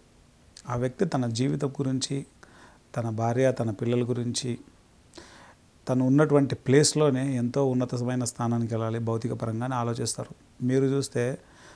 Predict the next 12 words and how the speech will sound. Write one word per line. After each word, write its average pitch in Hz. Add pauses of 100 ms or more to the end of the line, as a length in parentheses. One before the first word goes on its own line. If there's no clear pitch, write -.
(380)
రాష్ట్రాలు, 131
రాష్ట్రాలు 131
పట్టుకొని 131
తిరుగుతూ 123
ఉన్నారు. 110 (1400)
మీ 151
లైఫ్లో 170
ఏం 165
జరిగింది? 120
ఏం 151
ట్రాన్స్‌ఫర్మేషన్ 160
జరిగింది? 110